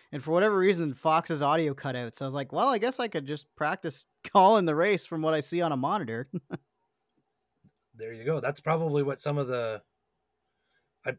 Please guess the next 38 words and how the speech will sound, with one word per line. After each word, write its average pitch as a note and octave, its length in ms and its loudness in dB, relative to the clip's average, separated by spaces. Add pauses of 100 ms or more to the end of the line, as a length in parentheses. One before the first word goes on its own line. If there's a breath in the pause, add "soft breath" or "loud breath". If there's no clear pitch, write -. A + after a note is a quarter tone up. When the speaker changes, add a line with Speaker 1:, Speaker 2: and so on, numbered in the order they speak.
(100)
Speaker 2:
like, A2+ 180 -8
some C3+ 180 -4
of B2+ 60 -6
the A#2+ 80 -6
broadcasters A#2+ 680 -6
have G#2+ 140 -12
to G2+ 80 -18
do G#2+ 140 -12
is G#2 100 -12
watch G#2 240 -14
a G2+ 60 -16
monitor, G#2 400 -14
right? D3 260 -10
Maybe C#3+ 220 -4
not A#2 180 -6
racing, A#2 460 -8
but G2 160 -14 (1080)
Speaker 1:
I C#3+ 140 -6
think C#3+ 300 -6
Speaker 2:
like, C#3+ 80 -6
Speaker 1:
probably C3 180 -6
Speaker 2:
uh, A2 60 -2
Speaker 1:
most B2+ 320 -8
of A#2+ 60 -14
them. G#2 220 -10
I G#2 60 -6
Speaker 2:
at C#3 60 -4
Speaker 1:
mean, D3+ 160 4
Speaker 2:
least F3 100 0
Speaker 1:
I, E3+ 40 6
Speaker 2:
I - 20 6
Speaker 1:
I'm - 80 -2
pretty E3 80 0
Speaker 2:
think G3 100 2
Speaker 1:
sure G#3 160 0
all F3 180 2
the F#3 120 -2
arca, E3+ 340 -4